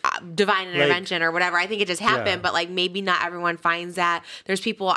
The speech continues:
Speaker 1: 'cause I always say, you know, "I was thirty-two when I met you, you know, it was wild," but then there's some people, like, forty-five, like, "I'm still waiting for my Moses," or for whatever.
Speaker 2: Mm-hmm.
Speaker 1: And it's like, and then some people are just single their whole lives and not by choice. They don't wanna be. And so it's
Speaker 2: Yeah.
Speaker 1: like, what is the,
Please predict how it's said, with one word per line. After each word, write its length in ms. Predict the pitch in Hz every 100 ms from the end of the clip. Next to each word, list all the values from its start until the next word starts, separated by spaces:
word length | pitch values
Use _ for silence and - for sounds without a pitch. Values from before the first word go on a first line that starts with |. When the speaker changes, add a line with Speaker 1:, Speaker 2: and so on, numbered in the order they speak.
| -
Speaker 1:
'cause 120 | 185
I 60 | 185
always 140 | 180
say, 80 | 180
you 100 | 175
know, 60 | 160
"I 40 |
was 80 | 160
thirty-two 340 | 156 175 254
when 80 | 233
I 60 | 214
met 220 | 202 -
you, 220 | 196 180
you 160 | 170 160
know, 300 | 156 156 156
it 100 | 160
was 160 | 160 165
wild," 240 | 180 170
but 60 | 165
then 100 | 165
there's 100 | 160
some 120 | 160
people, 140 | 160
like, 140 | 156 151
forty-five, 540 | 165 156 160 147 147
like, 180 | 147 143
"I'm 120 | 156
still 260 | 151 165 151
waiting 400 | 147 139 143 151 - - - _ _
for 120 | -
my 140 | 165 170
Moses," 340 | 180 160 156
or 80 | 160
for 160 | 175
whatever. 380 | 170 170 160 151 147 147
Speaker 2:
Mm-hmm. 80 | 170
Speaker 1:
And 80 |
it's 180 | 170 160
like, 420 | 165 156 151 - _ _ _ _ _ _ _ -
and 120 | 208
then 120 | 226 226
some 220 | 233 220
people 320 | 233 240 226
are 220 | 180 196
just 260 | 208 196 - _ _ _ _ -
single 400 | 185 - 214 220
their 120 | 214
whole 120 | 208 196
lives 220 | 190 196
and 260 | 190 175 -
not 260 | 180 180
by 120 | 180
choice. 400 | 170 185 170 190
They 120 | - 175
don't 140 | 165
wanna 200 | 160 165
be. 320 | 165 165 160
And 140 | 160 160
so 120 | 170
it's 100 | 160
Speaker 2:
Yeah. 60 | 165
Speaker 1:
like, 120 | 156
what 220 | 165 180
is 160 | 175 170
the, 360 | - 160 156